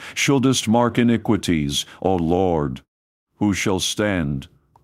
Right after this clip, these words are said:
But there is forgiveness with thee, that thou mayest be feared."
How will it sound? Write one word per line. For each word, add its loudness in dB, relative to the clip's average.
But -4
there 2
is 2
forgiveness 0
with -6
thee, -2
that -4
thou 0
mayest -2
be -2
feared." -4